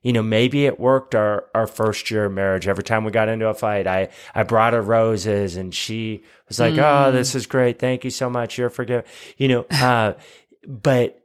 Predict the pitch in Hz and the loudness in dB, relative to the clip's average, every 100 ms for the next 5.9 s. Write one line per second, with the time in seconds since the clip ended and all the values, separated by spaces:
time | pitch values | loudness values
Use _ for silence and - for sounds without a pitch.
0 | _ 113 123 127 - - - - 131 120 | _ 0 2 0 -2 -8 -8 0 2 2
1 | 120 104 107 90 107 110 113 113 110 104 | 0 -4 -6 -6 -2 0 2 2 2 0
2 | 95 90 - - 117 87 - 87 90 160 | 0 -2 -2 -2 -2 -2 -6 -4 -4 -2
3 | 139 131 156 160 147 135 117 - 117 113 | -2 -2 0 0 0 2 2 0 2 2
4 | 110 - - 113 110 104 101 - 104 101 | 0 -2 -4 -4 0 2 0 -2 -6 -2
5 | 117 113 - 98 82 85 87 87 | -2 -2 -4 -6 -4 -6 -6 -8